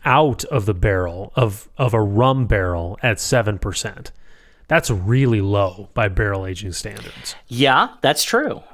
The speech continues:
Speaker 2: Uh, it'd be interesting. And, and, and also coffee was put on top of that. So there's a, just a ton of flavors going on there.
Speaker 1: Wow.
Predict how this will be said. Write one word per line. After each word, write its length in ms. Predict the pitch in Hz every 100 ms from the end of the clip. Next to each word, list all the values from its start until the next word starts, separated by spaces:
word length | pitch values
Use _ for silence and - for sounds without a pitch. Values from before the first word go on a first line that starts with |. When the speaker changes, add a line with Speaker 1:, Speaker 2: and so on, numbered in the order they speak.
| -
Speaker 2:
Uh, 800 | 127 127 123 120 113 107 101 92
it'd 160 | 110 120
be 140 | 131
interesting. 500 | 147 170 156 165 151
And, 200 | 156 165
and, 200 | 156 156 143 147 -
and 140 | 135
also 300 | 139 165 151
coffee 460 | 120 - 165 - 123
was 160 | 110 110
put 180 | - 113
on 180 | 107 104
top 320 | 117 120 127
of 120 | 95
that. 280 | 82 65 64
So 200 | - 127
there's 200 | 190 233
a, 60 | 123
just 340 | - 202 196
a 60 | 117
ton 440 | - - - 165 113
of 100 | 101
flavors 680 | - 151 139 - 85 - -
going 320 | - 101 98
on 220 | 107 127
there. 240 | 98 87 87
Speaker 1:
Wow. 560 | 104 104 101 95 101